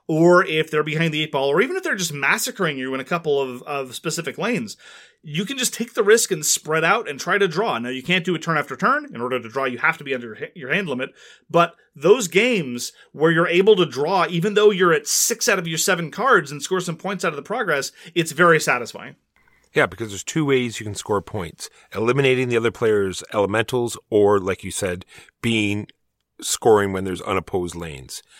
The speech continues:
Speaker 2: And so making that choice, it's like, well, I could kill one or maybe none,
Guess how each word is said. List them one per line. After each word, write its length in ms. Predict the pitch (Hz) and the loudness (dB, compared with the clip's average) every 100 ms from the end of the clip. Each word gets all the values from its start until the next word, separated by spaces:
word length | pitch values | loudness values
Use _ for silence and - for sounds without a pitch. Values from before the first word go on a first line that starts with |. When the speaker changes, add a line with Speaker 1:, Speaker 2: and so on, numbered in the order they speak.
| - - - | -20 -20 -14
Speaker 2:
And 160 | 92 | -8
so 380 | - 101 95 92 _ _ - | -2 -2 -2 -8 _ _ -4
making 340 | 113 113 120 | -2 -2 -2
that 240 | 104 - | -2 -4
choice, 440 | - - 139 98 - | -2 2 4 2 -4
it's 120 | 98 | -8
like, 160 | 95 - | -8 -6
well, 380 | 107 98 98 67 | 0 2 2 -2
I 140 | 92 | -6
could 360 | - - 123 98 | -6 -2 -2 -2
kill 300 | - 110 90 | -2 0 0
one 320 | 98 101 95 | 2 0 0
or 140 | 95 | -4
maybe 280 | 92 92 85 | -6 -6 -8
none, 440 | 85 107 107 90 | -4 0 0 -2